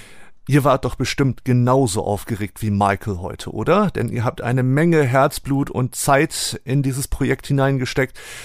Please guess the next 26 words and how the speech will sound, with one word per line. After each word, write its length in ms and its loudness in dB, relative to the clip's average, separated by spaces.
Viele 320 2
Sachen, 440 2
die 200 -2
habt 160 -2
ihr 120 4
ja 120 6
organisiert, 600 2
aber 160 0
bei 160 2
anderen 300 2
Dingen 320 0
wart 380 2
ihr 100 -2
ja 120 4
auch 140 0
ein 180 -2
wenig 260 0
auf 100 -6
Unterstützung, 680 -2
zum 180 -2
Beispiel 340 2
seitens 340 0
des 120 -4
V 220 2
F 180 -8
L 240 0